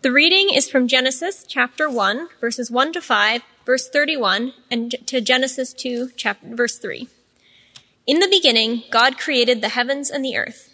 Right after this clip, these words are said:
The earth was without form and void, and darkness was over the face of the deep. And the Spirit of God was hovering over the face of the waters. And God said, 'Let there be light.'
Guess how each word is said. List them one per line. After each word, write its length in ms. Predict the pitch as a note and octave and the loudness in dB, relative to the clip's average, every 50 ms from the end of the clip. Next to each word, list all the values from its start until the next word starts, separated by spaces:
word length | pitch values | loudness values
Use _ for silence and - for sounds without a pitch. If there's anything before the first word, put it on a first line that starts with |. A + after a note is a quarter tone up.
| _ _ _ | _ _ _
The 120 | B3+ B3 | -6 0
earth 340 | - C#4 D#4+ - - - - - | 0 0 0 0 -4 -12 -16 -10
was 240 | A#3 B3 A#3+ - - | -6 -6 -6 -4 -6
without 440 | A#3+ A3+ - B3+ B3+ B3 B3 - - | -8 -6 -4 -4 -4 -4 -6 -8 -4
form 320 | C#4 C4+ C#4+ D4+ D#4+ E4+ | -2 0 2 2 0 0
and 220 | F4 - C#4+ C4 | -4 -4 -6 -4
void, 380 | A3+ A3+ G#3 F#3 F3 - - - | -4 -2 -2 -2 -2 -4 -6 -6
and 160 | - A3 G#3+ - | -6 -6 -2 2
darkness 460 | B3 A#3+ B3+ B3+ - D4+ C#4+ - - | 2 2 2 2 -2 -6 -8 -8 -8
was 120 | C4+ B3 | -8 -8
over 240 | - A3 G#3+ G#3+ A3+ | -6 -8 -6 -6 -8
the 80 | A3+ A3 | -8 -8
face 380 | - - G#3+ G#3+ G#3+ - - | -6 -6 -6 -6 -6 -8 -10
of 80 | A3 G#3 | -10 -10
the 80 | A3+ | -10
deep. 260 | G3+ - - - - _ _ _ _ _ _ _ _ _ _ - | -10 -10 -12 -14 -16 _ _ _ _ _ _ _ _ _ _ -6
And 100 | A#3 A#3 | -4 -4
the 60 | A#3 | -4
Spirit 340 | - - - C#4 D4+ E4+ E4+ | -4 -4 -2 0 0 0 0
of 120 | E4+ D4 | -2 -2
God 280 | A#3+ A#3+ A3+ A3+ A3 A3 | 0 2 2 2 2 0
was 240 | A3 A3+ A3 - - | -2 -6 -6 -4 -4
hovering 380 | B3+ A#3 G#3+ G#3 F#3+ G3 G3 | -4 -2 -2 -4 -4 -4 -6
over 260 | - G#3 A3+ G#3+ A3 G#3 | -6 -8 -6 -6 -8 -8
the 80 | G#3+ | -10
face 420 | G#3 - - A3+ A3+ A3+ - - - | -8 -6 -4 -4 -4 -4 -6 -10 -12
of 120 | - A3+ | -14 -10
the 80 | A3 A#3 | -8 -8
waters. 560 | G#3 F#3 - - - - - A#3+ - - - _ _ _ _ _ _ _ _ _ _ _ _ | -8 -8 -8 -10 -10 -10 -12 -12 -14 -16 -18 _ _ _ _ _ _ _ _ _ _ _ _
And 160 | A#3+ B3 A#3+ | -2 0 2
God 280 | A#3+ C4 C4+ C#4 C4 - | 4 4 4 4 2 0
said, 340 | - C4 A3+ A3+ A3 G#3+ - | -2 -2 0 0 0 -4 -6
'Let 260 | A3+ B3 C4+ - B3+ | 0 0 0 0 2
there 100 | - C4+ | 0 0
be 160 | B3 C4+ B3+ A#3+ | 0 0 0 0
light.' 400 | A3 - - - - - - | 0 0 0 -2 -6 -10 -14